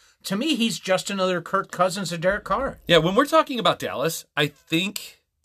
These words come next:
Speaker 2: the one thing that always sticks in my mind is, is when we're talking about Philadelphia, I understand that Jalen Hurts is a big part of that team, but I feel like that team could still win with how that team is set up without Jalen Hurts. You know what I mean? If Jalen Hurts goes down, they could still win games with Mar-, Marcus Mariota because they're so,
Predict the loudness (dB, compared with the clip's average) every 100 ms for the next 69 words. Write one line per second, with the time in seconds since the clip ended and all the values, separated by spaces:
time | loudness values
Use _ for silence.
0 | _ _ _ -2 2 4 4 2 -2 -4
1 | 0 2 2 0 -4 -2 -2 2 2 2
2 | 0 0 -6 -8 -6 -4 -4 0 0 0
3 | -6 0 2 0 -2 -2 0 -2 -4 -6
4 | -12 -6 -2 -2 -4 -4 -4 -4 -6 -4
5 | -4 -4 -8 -8 -10 -10 -10 -6 -4 -4
6 | -4 -12 -12 -10 -8 -8 -4 0 0 -2
7 | -6 -6 -6 -6 -6 -14 -6 -4 -4 -4
8 | -6 -6 -6 -14 _ _ _ _ -12 2
9 | 2 4 0 -4 -6 -6 -6 -4 -4 -4
10 | _ _ -4 -2 0 0 -2 -12 -10 -12
11 | -16 -20 -20 -20 _ _ 0 2 4 2
12 | -2 -2 -2 -2 -4 0 0 0 0 0
13 | 0 0 0 0 0 -2 -4 -8 -6 -6
14 | -4 -8 -8 -8 -4 -2 -2 -4 -6 -6
15 | -2 0 0